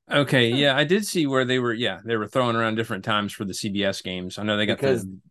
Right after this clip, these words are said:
Speaker 1: the typical
Speaker 3: the
Speaker 1: one.
Speaker 3: L S U, the L S U Arkansas game is also in that twelve o'clock slot, and it's also C B S or E S P N.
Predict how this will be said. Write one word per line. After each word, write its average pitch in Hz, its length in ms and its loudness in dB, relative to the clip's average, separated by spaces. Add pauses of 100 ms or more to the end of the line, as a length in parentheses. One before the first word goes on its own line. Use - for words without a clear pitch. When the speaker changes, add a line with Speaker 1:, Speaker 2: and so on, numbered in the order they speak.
(160)
Speaker 1:
the 104 80 -10
typical 123 280 0
Speaker 3:
the 123 60 -2
Speaker 1:
one. 127 80 4
Speaker 3:
L 127 60 2
S - 160 -4
U, 127 260 -2 (240)
the 120 120 -2
L 120 140 4
S 110 160 -2
U 113 140 -4 (400)
Arkansas 98 360 -6
game 95 280 -8
is 95 140 -6
also 98 220 -6
in 95 40 -8
that 95 120 -8
twelve 95 180 -6
o'clock 92 260 -4
slot, 95 300 -4
and 95 100 -10
it's - 100 -16
also 87 300 -10
C 85 180 -14
B 82 120 -16
S - 200 -20
or - 80 -16
E - 60 -16
S - 80 -20
P - 140 -20
N. - 160 -20